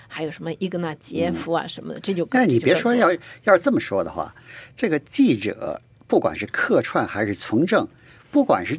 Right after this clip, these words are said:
Speaker 2: 出-，出名是从正面出名还是从反面出名，反正都是挺有这个光彩的，在里面是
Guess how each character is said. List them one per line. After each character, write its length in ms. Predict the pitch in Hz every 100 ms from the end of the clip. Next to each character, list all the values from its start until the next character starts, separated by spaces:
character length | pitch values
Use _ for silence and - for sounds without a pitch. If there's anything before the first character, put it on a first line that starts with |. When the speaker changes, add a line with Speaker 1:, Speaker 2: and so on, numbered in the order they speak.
| - -
Speaker 2:
出-， 240 | - - - -
出 280 | - - 254
名 220 | 196 165
是 140 | - 135
从 200 | 147 165
正 220 | - 233
面 180 | 143 120
出 140 | - 127
名 120 | 123
还 60 |
是 40 | 123
从 60 |
反 220 | 160 104 90
面 140 | 107
出 100 | 113
名， 220 | 98 85 - - -
反 340 | - 101 92
正 100 | 180
都 100 | 247
是 160 | 233 170 -
挺 260 | - - 127
有 160 | 147 85
这 80 |
个 100 | 95
光 220 | 90 151 143
彩 160 | - -
的， 100 | - - - -
在 160 | 185 131
里 140 | 90
面 160 | 107 113
是 360 | 113 98 92